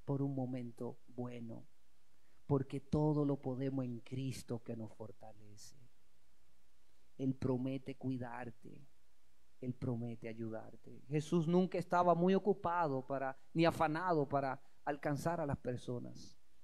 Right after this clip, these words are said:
Dice la palabra, y no voy a, ya, a, me quedan unos minutos solamente.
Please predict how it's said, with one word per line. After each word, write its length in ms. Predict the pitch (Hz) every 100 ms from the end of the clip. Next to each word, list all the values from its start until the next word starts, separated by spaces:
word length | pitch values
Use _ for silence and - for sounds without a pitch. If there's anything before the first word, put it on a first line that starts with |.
| - - - - - - -
Dice 180 | 139 170
la 140 | 165
palabra, 500 | 160 151 170 165 147
y 60 | 143
no 200 | 147 151
voy 320 | 147 151 160
a, 180 | 156 139
ya, 720 | 139 151 151 135 127 131 131
a, 60 |
me 180 | 135 127
quedan 200 | 139 143
unos 160 | 147 143
minutos 440 | 135 135 139 127
solamente. 600 | 135 139 135 131 - -